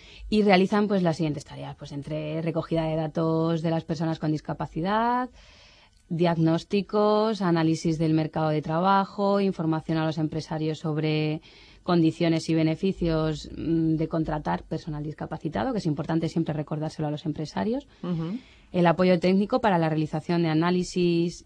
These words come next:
Speaker 1: y descripción de los puestos de trabajo,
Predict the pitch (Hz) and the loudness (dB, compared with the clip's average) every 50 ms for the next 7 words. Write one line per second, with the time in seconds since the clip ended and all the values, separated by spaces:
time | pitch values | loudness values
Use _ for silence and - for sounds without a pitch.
0 | - - - 180 165 170 170 165 - - 160 156 156 - 180 170 170 170 175 170 | -14 -6 -2 0 2 2 2 0 0 -2 -2 -2 -2 -2 -2 0 0 0 0 0
1 | 170 160 160 160 - - 175 170 - 175 160 170 160 160 160 156 160 180 208 - | 0 -2 -2 -4 -6 -8 -8 -8 -6 -8 -6 -6 -6 -6 -4 -4 -4 -4 -4 -6
2 | - - 285 330 | -8 -8 -8 -8